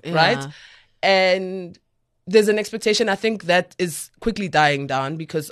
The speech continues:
Speaker 1: of the exposure to what we do in advertising agencies and
Speaker 2: Yeah.
Speaker 1: all sorts of,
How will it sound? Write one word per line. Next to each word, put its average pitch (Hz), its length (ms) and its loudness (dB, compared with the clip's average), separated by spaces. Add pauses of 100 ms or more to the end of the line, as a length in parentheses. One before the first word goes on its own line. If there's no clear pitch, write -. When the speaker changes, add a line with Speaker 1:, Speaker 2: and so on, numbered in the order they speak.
Speaker 1:
of 143 340 -2 (380)
the 160 100 -4
exposure 165 680 -4
to 143 440 -6 (260)
what 151 200 4
we 160 100 -6
do 147 480 -4
in 147 200 -6
advertising 135 500 -6
agencies 135 680 -8
and 131 120 -6
Speaker 2:
Yeah. 143 400 -10
Speaker 1:
all 190 160 4
sorts 165 180 -6
of, 156 220 -4